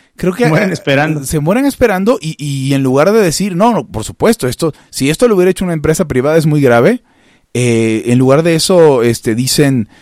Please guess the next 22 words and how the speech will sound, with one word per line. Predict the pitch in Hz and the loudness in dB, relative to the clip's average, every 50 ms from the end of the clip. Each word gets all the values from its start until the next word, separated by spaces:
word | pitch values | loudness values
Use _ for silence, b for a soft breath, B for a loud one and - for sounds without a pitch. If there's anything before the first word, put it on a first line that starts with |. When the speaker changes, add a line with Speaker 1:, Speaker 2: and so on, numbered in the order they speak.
| b b b | b b b
Speaker 1:
"Pues | - 143 135 - - | -2 0 0 0 2
tú | - 170 165 | 2 2 2
tienes | 165 208 220 233 - | 2 2 2 2 4
que | - | 2
entender | 220 190 - 190 165 165 196 208 | 2 2 2 0 0 0 -2 -2
que | 190 | -2
esto | 180 - 185 175 | -2 -2 -2 -2
toma | 165 180 175 175 | 0 0 -2 -2
tiempo". | 160 - 196 247 262 233 - 107 - - _ _ _ _ _ _ _ _ _ _ _ _ _ _ _ _ _ _ _ _ _ _ _ _ _ _ _ _ _ _ _ _ _ _ | 0 0 2 2 2 0 -2 -6 -8 -8 _ _ _ _ _ _ _ _ _ _ _ _ _ _ _ _ _ _ _ _ _ _ _ _ _ _ _ _ _ _ _ _ _ _
Eh, | - 110 107 104 104 101 98 101 123 - 104 | -2 2 4 4 4 2 2 -2 -4 -6 -4
Speaker 2:
¿Ah? | 107 | -4
Speaker 1:
sí, | 160 - 170 175 165 113 | -2 -2 -2 -2 -2 0
es, | 98 101 104 - - - | -2 -2 -2 -4 -4 -6
es, | 110 107 - | -6 -6 -6
es, | 117 110 - - - - - _ _ _ _ _ _ _ _ _ _ | -6 -8 -8 -10 -12 -16 -20 _ _ _ _ _ _ _ _ _ _
es, | - 110 110 - | -12 -12 -12 -10
es, | - 117 117 127 | -10 -8 -6 -2
Speaker 2:
Sí, | 123 196 | 0 2
Speaker 1:
es | |
Speaker 2:
no, | 190 196 190 | 2 2 2
la | 175 | 2
Speaker 1:
problemático. | 165 165 160 165 - - - 82 - - | 2 2 0 0 -2 -4 -10 -16 -20 -20